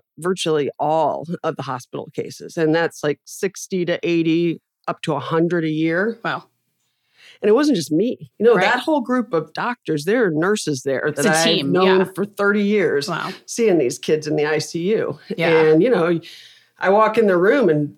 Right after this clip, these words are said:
Speaker 1: there's some of them, they're just shaking their heads, you know, "Uh, here's another one."
Speaker 2: I mean, were there moments where you were like, you know, were there, like, certain cases or sort of moments when you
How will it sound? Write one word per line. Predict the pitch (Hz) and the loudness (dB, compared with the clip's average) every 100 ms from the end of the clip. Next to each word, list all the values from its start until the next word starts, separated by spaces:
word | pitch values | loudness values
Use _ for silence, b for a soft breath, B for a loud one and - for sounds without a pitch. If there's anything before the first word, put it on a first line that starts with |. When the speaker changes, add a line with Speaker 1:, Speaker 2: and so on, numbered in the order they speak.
| _ | _
Speaker 1:
there's | 190 202 | -2 -2
some | 220 226 | 0 0
of | 202 | 2
them, | 156 | 0
they're | 220 | -2
just | 214 143 | -2 -4
shaking | - 180 214 226 | -4 -2 -2 -2
their | 214 | -2
heads, | 190 185 156 - | -2 -4 -6 -6
you | 156 | -4
know, | 156 170 170 | -2 0 0
"Uh, | 175 156 135 | 0 -2 -4
here's | - 175 196 208 | -4 0 0 0
another | 214 190 143 | 0 -2 -4
one." | - | -2
Speaker 2:
I | 214 | 2
mean, | 226 214 | 4 6
were | 208 277 | 4 4
there | 320 247 | 4 4
moments | 160 147 147 - | 2 0 -4 -4
where | 180 | -4
you | 165 | -2
were | 160 160 | 0 0
like, | 147 143 135 - b b _ | 0 -2 -6 -16 b b _
you | 185 | -2
know, | |
were | 156 | 0
there, | 151 | -2
like, | 131 131 | -2 -4
certain | - 175 135 175 | -4 -2 0 -2
cases | - 233 208 - 196 190 185 180 - | 2 2 2 2 2 4 4 2 0
or | 190 175 165 151 156 B B _ | -2 0 2 2 0 B B _
sort | - 277 | 0 2
of | |
moments | 202 190 202 220 196 - | 4 4 4 4 2 0
when | 180 180 | 0 2
you | 175 170 165 170 170 165 | 4 4 2 2 0 -2